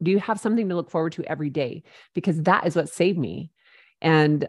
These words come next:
I needed something to look forward to when I was coming home to nothing.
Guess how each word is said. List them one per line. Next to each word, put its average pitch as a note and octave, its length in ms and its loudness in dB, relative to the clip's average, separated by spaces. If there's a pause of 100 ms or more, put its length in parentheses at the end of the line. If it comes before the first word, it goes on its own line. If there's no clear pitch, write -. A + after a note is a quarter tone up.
I E3+ 100 6
needed F3 640 2
something D3+ 460 -4
to D#3 140 -8
look C#3 160 -6
forward E3 240 0
to D#3 160 -2
when C#3 160 -2
I D3 100 0
was D#3 160 0
coming D#3+ 300 -2
home D3+ 240 0
to - 160 -4
nothing. D3+ 540 -4